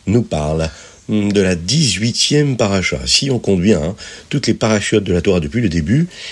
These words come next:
vous verrez que la parachat Yitro est la dix-septième paracha et la parachat Mishpatim, c'est la dix-huitième paracha. Le Rabbi nous dit que nous pouvons en tirer une leçon très importante.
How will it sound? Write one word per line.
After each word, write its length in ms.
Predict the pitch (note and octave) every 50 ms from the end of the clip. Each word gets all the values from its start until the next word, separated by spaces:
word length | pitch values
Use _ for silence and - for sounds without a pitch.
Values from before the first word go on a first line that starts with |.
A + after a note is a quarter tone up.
| - - -
vous 80 | A#2+
verrez 220 | A2+ A2 G#2+ A#2+ B2+
que 120 | - G2+
la 100 | F2 D#2+
parachat 380 | - E2+ E2+ E2+ E2+ - F2 E2 - -
Yitro 320 | - F#2+ F2+ - - G2
est 60 | F2 D2+
la 100 | C#2+ D2
dix-septième 600 | C#2+ D#2 G#2 F#2+ - - F2 - - D#2+ D2 D2
paracha 420 | - - - - F2+ - E3 G3
et 40 | G#3+
la 100 | D3 A#2
parachat 340 | - - F2 F2 - - G#2+ -
Mishpatim, 540 | G2 E2+ - - - C#2+ - - A#2+ C3 B2+ B2 - - - - -
c'est 140 | - -
la 80 | - G#2
dix-huitième 640 | G#2+ C3+ C3+ - A2 A2+ - - A2 G#2 G2+ G2+
paracha. 460 | F#2 F#2 E2 D#2+ D#2+ D#2 - - F2 E2 - - - - - - - - - -
Le 60 | -
Rabbi 180 | A2 A#2+ F#3 F#3
nous 100 | F3 A2+
dit 160 | A2 C3 -
que 80 | - B2
nous 140 | G#2+ F#2+
pouvons 340 | F2 - A#2 G#2 G2 G2 F#2+
en 60 | G2+
tirer 240 | G2 - G2 F#2+ A#2
une 160 | A#2+ A2 G2
leçon 260 | F#2 F2+ F2+ - - A2+
très 440 | - - - - - C3 A#2+ G#2
importante. 680 | G2+ F2 - D#2+ D2+ - - - - - - - - -